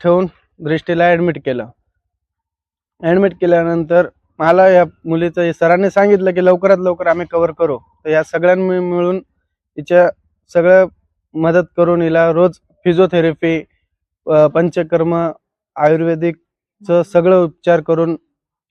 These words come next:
हिला आज हिच्या स्वतःच्या पायावर उभी आहे. आणि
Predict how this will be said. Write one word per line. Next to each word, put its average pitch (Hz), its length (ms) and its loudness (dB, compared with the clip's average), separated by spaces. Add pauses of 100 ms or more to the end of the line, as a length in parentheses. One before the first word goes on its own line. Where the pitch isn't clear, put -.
हिला 165 300 0
आज 160 200 0 (520)
हिच्या 165 220 0
स्वतःच्या 160 400 -2
पायावर 156 460 2 (220)
उभी 156 220 0
आहे. 120 420 -2 (560)
आणि 165 320 -2